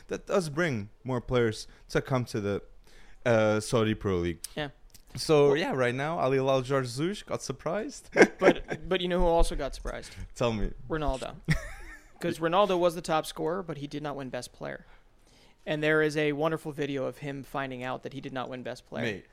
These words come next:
Speaker 1: mate,
Speaker 2: Yeah.
Speaker 1: how don't you give the Best Player award to the player that scored a clutch goal in extra, extra time?
Speaker 2: Yeah,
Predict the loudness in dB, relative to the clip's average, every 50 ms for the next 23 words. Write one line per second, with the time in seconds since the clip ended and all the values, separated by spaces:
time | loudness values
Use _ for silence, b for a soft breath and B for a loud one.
0 | _ -8 -6 -4 -4 -4 -4 -4 0 4 4 4 6 4 2 2 0 0 -2 -4
1 | -2 2 2 2 2 2 0 0 2 2 0 0 0 -4 -8 -4 -2 0 2 2
2 | 2 0 2 2 2 2 2 0 -2 -2 -2 -2 0 2 2 4 4 4 2 0
3 | -2 -4 -2 2 4 4 4 4 2 0 -4 -6 -6 -4 0 2 4 4 4 2
4 | 0 -2 0 2 2 4 2 2 0 0 0 0 0 0 -2 -4 0 0 2 2
5 | 2 0 -2 -2 -2 -2 -2 -2 0 0 2 4 4 4 2 0 -4 -6 -6